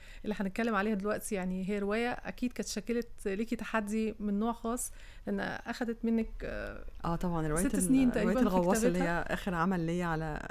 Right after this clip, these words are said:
Speaker 2: آه، أبو حامد الغزالي، يعني حجة الإسلام، هي خدت مني ست سنين، وفعلًا، آه، يعني أنا، آه، كان فيها تحدي كبير جدًا، جدًا،
Speaker 1: مم.
Speaker 2: لأن أنا اضطريت إن أنا أقرأ كتير جدًا، مش اضطريت، أنا استمتعت الحقيقة.
Speaker 1: مم.
Speaker 2: استمتعت وغرقت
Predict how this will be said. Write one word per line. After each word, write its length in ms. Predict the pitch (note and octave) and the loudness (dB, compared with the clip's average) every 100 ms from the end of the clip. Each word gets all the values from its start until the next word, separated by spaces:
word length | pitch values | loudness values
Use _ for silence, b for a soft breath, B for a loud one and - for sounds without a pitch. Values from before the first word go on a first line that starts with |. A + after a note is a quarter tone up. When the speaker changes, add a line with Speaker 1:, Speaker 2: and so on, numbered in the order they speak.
| - | -6
Speaker 2:
آه، 180 | D3+ | -4
أبو 120 | D3 D#3+ | -2 -2
حامد 300 | - E3 D#3 | 0 0 0
الغزالي، 440 | D3 D3 D3+ D#3+ | -2 -2 -2 0
يعني 180 | D3+ D3 | -2 -4
حجة 300 | - D#3 D#3+ | -4 -4 -4
الإسلام، 480 | C#3 - - D#3+ F3+ B B B - | -4 -6 -4 -2 -2 B B B -4
هي 80 | E3 | -2
خدت 240 | G3 E3 | 0 2
مني 100 | G#3 | 2
ست 220 | G3 G3+ - | 4 0 -2
سنين، 400 | - G3 G#3+ A3 | 0 4 6 4
وفعلًا، 840 | F3+ D#3+ E3+ G#3 G#3+ G3 F3 E3+ | 2 -2 0 2 4 4 2 -2
آه، 340 | D#3+ D#3+ D#3 D#3 | -4 -4 -4 -4
يعني 400 | D#3+ D#3+ D#3 - | -4 -4 -6 -4
أنا، 400 | F3 F#3 F3+ E3+ D#3+ B B B B - | -2 0 0 -2 -4 B B B B -8
آه، 140 | D#3+ D#3+ | -4 -2
كان 140 | E3 | -2
فيها 160 | - G#3 | 0 -2
تحدي 360 | - G3+ E3+ | 0 0 0
كبير 220 | D#3+ E3+ | 0 0
جدًا، 480 | E3+ G3+ E3 D#3 D3+ D3 | 2 0 0 -2 -2 -2
جدًا، 280 | G3 G#3+ F3+ | -2 0 -2
Speaker 1:
مم. 60 | |
Speaker 2:
لأن 240 | D3 D3+ E3 | 0 0 0
أنا 140 | D#3+ | 0
اضطريت 340 | D#3+ - F#3+ G3 | 0 0 0 0
إن 100 | F3+ | 2
أنا 120 | F3+ | 2
أقرأ 380 | - - F#3 E3+ | 2 2 2 0
كتير 320 | - - F3 | -4 -4 -2
جدًا، 320 | E3 E3 A3+ | -4 -4 0
مش 260 | C4+ F#3+ B3 | 0 0 0
اضطريت، 360 | A3 G#3+ A#3 | 2 4 4
أنا 80 | F3+ | 2
استمتعت 500 | F3+ F3+ F3 A3 G3 | 0 -2 0 0 -2
الحقيقة. 360 | D3+ - - A3+ | -4 -6 -2 0
Speaker 1:
مم. 260 | G#3+ G3+ G3+ | 0 -2 -4
Speaker 2:
استمتعت 600 | - F3 F3+ A#3 B3 B3 | -4 0 2 4 4 2
وغرقت 1120 | F3+ F3 E3+ E3 D#3 D3+ D#3 F#3 A#3+ - - | -4 -2 -2 -2 -4 -2 2 4 2 0 -10